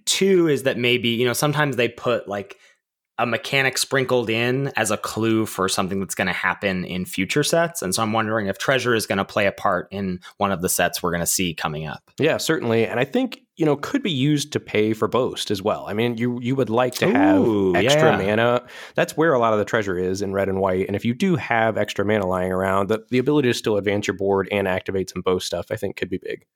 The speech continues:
Speaker 1: Yeah, that makes sense. We've got the dual lands at common that we talked about that are snow. So those are gonna replace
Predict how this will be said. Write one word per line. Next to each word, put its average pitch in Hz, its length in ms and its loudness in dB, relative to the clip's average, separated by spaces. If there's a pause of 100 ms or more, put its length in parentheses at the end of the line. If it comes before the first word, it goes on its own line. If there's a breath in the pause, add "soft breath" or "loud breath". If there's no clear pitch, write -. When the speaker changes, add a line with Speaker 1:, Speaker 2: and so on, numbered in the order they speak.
Speaker 1:
Yeah, 104 140 -6
that 95 80 -6
makes 92 160 -10
sense. 90 280 -12
We've 104 120 -10
got 120 100 0
the - 80 -10
dual 143 300 2
lands 135 400 2
at - 160 -4
common 127 380 0
that 110 100 0
we 117 80 0
talked 123 320 -2
about 117 360 0
that 107 120 0
are 107 60 2
snow. 110 400 0
So 107 120 -2
those 101 180 0
are 107 60 -2
gonna 98 160 -2
replace 95 600 -2